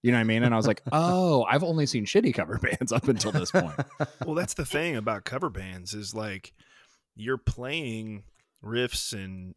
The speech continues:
Speaker 3: and, and, uh, bass lines and drum fills and stuff that the pros are playing, and it's your job to mimic that the best you can. I mean, some of the stuff's hard, man. I mean, I'll tell you right
Speaker 1: Yeah.
Speaker 3: now, I remember when I first,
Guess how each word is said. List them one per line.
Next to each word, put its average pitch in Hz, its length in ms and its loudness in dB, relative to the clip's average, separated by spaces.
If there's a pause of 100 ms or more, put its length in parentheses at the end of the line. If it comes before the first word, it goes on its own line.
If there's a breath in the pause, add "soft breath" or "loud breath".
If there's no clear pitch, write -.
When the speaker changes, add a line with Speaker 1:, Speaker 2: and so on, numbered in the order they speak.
(120)
Speaker 3:
and, 92 500 -12 (160)
and, 87 420 -16
uh, 78 400 -18 (120)
bass 104 300 -8
lines 98 580 -12
and 90 240 -14
drum 120 300 -10
fills 95 360 -12
and 92 140 -12
stuff 95 320 -10 (100)
that 87 220 -14 (260)
the 95 120 -14
pros 120 580 -2
are 104 100 -8
playing, 85 500 -10 (200)
and 95 140 -8
it's - 100 -10
your 120 100 -2
job 113 600 -6
to 104 120 -10
mimic 113 460 -10
that 92 260 -10
the 87 100 -14
best 101 420 -10
you 85 100 -14
can. 110 500 -8 (840 soft breath)
I 95 140 -12
mean, 101 340 -10
some 123 220 -8
of 190 60 -10
the 240 80 -8
stuff's - 300 -4
hard, 104 400 -6
man. 95 300 -12 (280)
I - 20 -8
mean, 117 120 -2
I'll 147 120 -2
tell 147 140 -4
you 143 120 -2
right 135 80 -4
Speaker 1:
Yeah. 101 40 -2
Speaker 3:
now, 127 300 -4 (720)
I 113 60 -12
remember 120 380 -4
when 113 200 -6
I 113 140 -6
first, - 680 -4